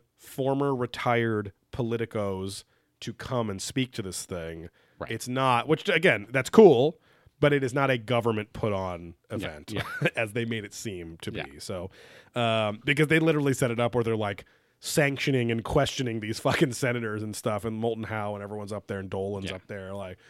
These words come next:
Speaker 1: "But is it true, Senator, that da da da?" And I'm like, "Why, <laughs> why not just have a panel discussion? Why does it
Speaker 2: That's
Speaker 1: have to
Speaker 2: all it
Speaker 1: be
Speaker 2: is. Why do you have to
Speaker 1: <laughs> a
Speaker 2: put on
Speaker 1: mock
Speaker 2: this fake
Speaker 1: Supreme
Speaker 2: show?
Speaker 1: Court
Speaker 2: Yeah.
Speaker 1: trial?"
Speaker 2: Then it's you with your black spiky
Speaker 1: Yes,
Speaker 2: hair
Speaker 1: right.
Speaker 2: showing up.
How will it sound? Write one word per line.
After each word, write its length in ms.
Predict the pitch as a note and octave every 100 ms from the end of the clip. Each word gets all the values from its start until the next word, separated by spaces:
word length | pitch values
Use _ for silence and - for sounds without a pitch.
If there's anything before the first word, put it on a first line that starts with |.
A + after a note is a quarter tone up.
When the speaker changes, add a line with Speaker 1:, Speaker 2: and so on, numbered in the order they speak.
| - - -
Speaker 1:
"But 120 | -
is 180 | D#3 E3+
it 100 | G#3
true, 300 | - F#3 G3+
Senator, 460 | G3+ D3+ B2 A#2 A2
that 180 | G#2+ G#2+
da 160 | C#3 C#3
da 60 |
da?" 200 | D3+ D3
And 120 | B2+
I'm 100 | C3+
like, 260 | C3+ C3+ B2+ - -
"Why, 340 | A#2 C#3+ A3 -
<laughs> 720 | - - - - - - -
why 140 | C3
not 100 | F3
just 120 | A3+ A#3
have 120 | A3
a 40 |
panel 280 | G3+ F3+ G3+
discussion? 440 | B2 - D3 - D#3
Why 140 | C3+
does 120 | F3
it 60 | G3+
Speaker 2:
That's 240 | C3+ C4
Speaker 1:
have 80 | -
to 20 | A#3+
Speaker 2:
all 180 | G#3+ D#3
it 40 |
Speaker 1:
be 60 | -
Speaker 2:
is. 240 | - -
Why 120 | A#2+
do 80 | C3+
you 60 | F3
have 80 | -
to 60 |
Speaker 1:
<laughs> 40 | A#3+
a 40 |
Speaker 2:
put 80 | G#3+
on 40 | F#3
Speaker 1:
mock 220 | F#3+ F#3+
Speaker 2:
this 100 | -
fake 160 | A3 C#3
Speaker 1:
Supreme 200 | - G#3
Speaker 2:
show? 520 | F3+ - B2+ A2+ A2+
Speaker 1:
Court 140 | A2+ -
Speaker 2:
Yeah. 120 | A2
Speaker 1:
trial?" 360 | D#2+ - - - _ - - - - - - - -
Speaker 2:
Then 160 | C3+
it's 200 | B2 -
you 180 | C3 C#3
with 180 | D3 C3+
your 120 | A#2
black 340 | G2+ G#2 G#2 -
spiky 380 | - A#2 G2+ G#2+
Speaker 1:
Yes, 160 | F#2+
Speaker 2:
hair 180 | A#2 A2+
Speaker 1:
right. 80 | A2+
Speaker 2:
showing 340 | A2 A2+ A2+
up. 100 | A2